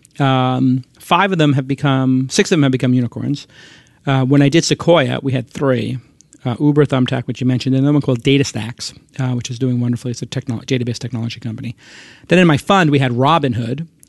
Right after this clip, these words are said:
for trading stocks free. You've heard of that, I'm sure. And then just yesterday, we're taping this on the eighteenth of July, on the seventeenth, uh, of July, uh, Desktop Metal, which is, uh, run by a friend of mine, Rick Fulop, who I met when I was on the board of Dyn, which is a D N S company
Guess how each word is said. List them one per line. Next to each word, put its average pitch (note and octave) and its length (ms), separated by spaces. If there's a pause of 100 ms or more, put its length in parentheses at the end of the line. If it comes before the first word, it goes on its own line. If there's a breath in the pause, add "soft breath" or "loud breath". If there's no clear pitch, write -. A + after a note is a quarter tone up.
for B2+ 140
trading C3 420
stocks B2 320
free. B2 240
You've B2 180
heard A#2+ 140
of A#2 60
that, A#2+ 200
I'm A2+ 100
sure. B2+ 440
And C#3 140
then C#3 180
just - 320
yesterday, B2+ 480
we're B2+ 120
taping C#3 260
this B2+ 160
on A#2+ 60
the B2+ 140
eighteenth C#3 440
of A#2 80
July, B2+ 380
on A#2 100
the A2+ 40
seventeenth, C#3 600 (640 soft breath)
uh, B2 320
of A#2+ 100
July, A#2+ 600 (260)
uh, A#2 140
Desktop A#2+ 440
Metal, C3 360 (920)
which C#3+ 180
is, B2 180
uh, C3 200
run C3+ 240
by B2+ 120
a B2 40
friend C#3 160
of C3 60
mine, B2+ 120
Rick C#3 140
Fulop, D3 400
who C#3 120
I C3 100
met D3+ 240
when D#3 100
I C3+ 60
was C3+ 160
on B2+ 80
the B2+ 40
board B2+ 260
of A2 100
Dyn, C3 340
which A#2+ 140
is A#2 80
a B2 40
D B2+ 140
N C3 80
S C3+ 160
company B2 480